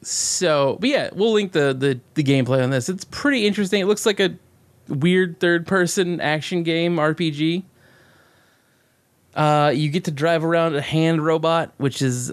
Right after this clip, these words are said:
I was pretty much sold once I saw a little weird mutant driving a hand robot. And then, like, the, the, tra-, the, the gameplay trailer they show you is, like, your weird mutant is, like,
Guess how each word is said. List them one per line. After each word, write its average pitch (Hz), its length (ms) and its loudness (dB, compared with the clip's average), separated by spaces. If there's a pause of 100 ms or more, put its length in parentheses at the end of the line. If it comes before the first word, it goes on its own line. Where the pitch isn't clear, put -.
I 139 180 2
was 127 120 0
pretty 135 280 -4
much 135 160 -2
sold 135 460 0
once 135 360 0
I 127 60 2
saw 135 280 0
a - 20 0
little 135 280 -2
weird 135 240 2
mutant 131 380 0
driving 135 360 0
a 131 60 -4
hand 135 340 0
robot. 139 460 -2 (100)
And 139 160 2
then, 135 540 0 (180)
like, 139 160 0
the, 147 140 2
the, 131 160 -2
tra-, 160 240 -2
the, 135 260 0
the 131 360 -2
gameplay 151 460 0
trailer 143 380 0
they 127 120 0
show 139 220 0
you 131 280 0
is, 135 240 0
like, 131 260 0
your 135 140 0
weird 151 320 2
mutant 143 420 -2
is, - 260 -8
like, 139 240 -4